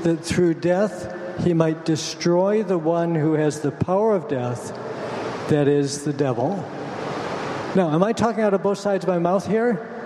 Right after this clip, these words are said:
Well, maybe I am. But I think there's good reason for it. How can we say that Satan is defeated and yet at the same time talk about him having so much power?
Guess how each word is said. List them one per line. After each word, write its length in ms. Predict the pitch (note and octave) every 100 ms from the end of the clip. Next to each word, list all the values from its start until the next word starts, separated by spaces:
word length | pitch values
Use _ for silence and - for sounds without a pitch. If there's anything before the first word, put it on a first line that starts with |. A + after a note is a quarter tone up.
| - -
Well, 320 | C#4+ C#4+ A3+ -
maybe 220 | G#3 G#3+ A3
I 80 |
am. 360 | G#3 C4+ C3 C#3+ - - - - - - -
But 140 | G3+ G3+ - - - - - -
I 40 | E3+
think 240 | A3 A3
there's 180 | G3+ F#3+
good 200 | G#3 E3+
reason 380 | G3 G3+ - D3+
for 320 | - C#3 A#2
it. 160 | A2+ - - - - - -
How 240 | - G3 A#3+
can 220 | A#3+ A#3+
we 120 | A3
say 340 | F3 G3 F3+ F3
that 200 | E3 E3+
Satan 400 | - F3 E3 D#3
is 160 | D3+
defeated 720 | - E3+ - G3+ A3 C4 G#3 D3 - - - - - - -
and 160 | F#3 F3+
yet 140 | F3+
at 100 | F3+
the 80 | D#3
same 300 | D#3+ G3 G3
time 540 | F#3 F#3 F3+ F3+ F3+ E3+
talk 260 | F3+ E3
about 280 | F3 E3+ E3
him 160 | D3+ E3
having 280 | E3 D#3+
so 240 | D3 F3 E3
much 220 | D#3+ -
power? 300 | D#3+ C3 A2